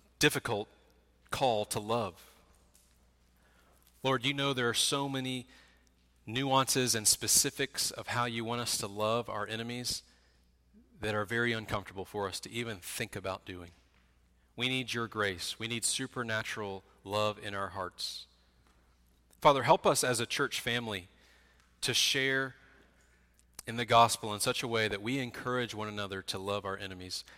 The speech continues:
Father, give us enough boldness to ask one another who our enemies are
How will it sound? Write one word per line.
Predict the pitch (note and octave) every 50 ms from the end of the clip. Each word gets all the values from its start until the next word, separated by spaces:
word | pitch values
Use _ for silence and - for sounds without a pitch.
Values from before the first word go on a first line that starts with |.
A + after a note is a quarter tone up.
| - -
Father, | - D3+ C#3+ C3 B2
give | C#3 E3 F#3+
us | F3+ - -
enough | B2+ C3 B2+ G#2
boldness | G2 A2 A2+ A#2+ A#2 G#2+ G2 -
to | - A2 -
ask | A2 A#2 A#2 A#2+ - - -
one | A2 G#2+
another | G#2 G2+ G#2+ G2+ G#2 F#2+
who | F2+ A2+ A#2 A2+
our | G2+ F#2+
enemies | G2+ G#2 G#2 G#2 G2+ F#2 F2 F#2+
are | G2 G#2 G2 F2+ E2 D#2